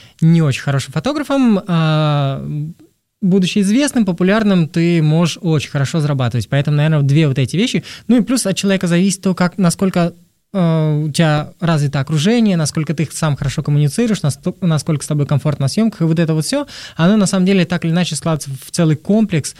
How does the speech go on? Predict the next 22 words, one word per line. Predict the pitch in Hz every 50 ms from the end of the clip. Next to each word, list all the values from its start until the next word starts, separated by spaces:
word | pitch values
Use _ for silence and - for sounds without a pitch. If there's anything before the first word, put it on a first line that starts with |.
| - - - - - - - -
а, | 131 135 131 127
того, | - 147 143 175 220 214
что | - - 175
называется | 160 143 156 160 165 160 - 139
фотограф. | - - 156 175 170 131 127 113
Потому | - - 139
что | 127 - -
фотограф — | - 160 165 185 175 170 156 -
это | 175 165 170
не | 165 165 170 160
человек, | - - 170 208 277 -
который | 233 - 180 170
нажимает | 160 139 147 156 151 151 143
на | 151 139
кнопку | - - 185 190 185 - 165
и | 151
даже | 135 151 151 143 139 139 143 139 - - - _
под-, | - 147 139 - -
получает | - 170 156 - - 156 139
там | 139 131
шедевральные | - - 151 151 151 160 151 135 131 131 120
кадры. | - 131 117 107 - -